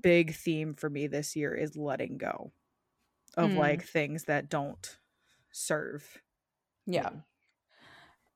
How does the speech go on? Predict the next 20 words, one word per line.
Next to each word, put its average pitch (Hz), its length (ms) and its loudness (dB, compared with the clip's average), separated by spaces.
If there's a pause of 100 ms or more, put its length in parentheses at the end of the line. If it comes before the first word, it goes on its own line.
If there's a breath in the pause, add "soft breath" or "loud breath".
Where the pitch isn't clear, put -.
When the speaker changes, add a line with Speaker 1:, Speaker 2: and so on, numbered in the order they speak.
(100)
Speaker 1:
And 170 120 0
that's 160 140 2
a 156 60 0
huge, 165 640 2
that's, 175 180 4
like, 175 140 2
a 156 120 0 (460)
big 156 380 8
deal 151 260 2
for 139 220 -6
me, 80 380 -8 (260)
is 165 180 2
just 160 220 -2
Speaker 2:
That 190 140 6
is 214 100 4
Speaker 1:
letting - 40 0
Speaker 2:
a 214 60 2
big 151 240 -2
Speaker 1:
go. - 20 -10
Speaker 2:
deal. 87 140 -12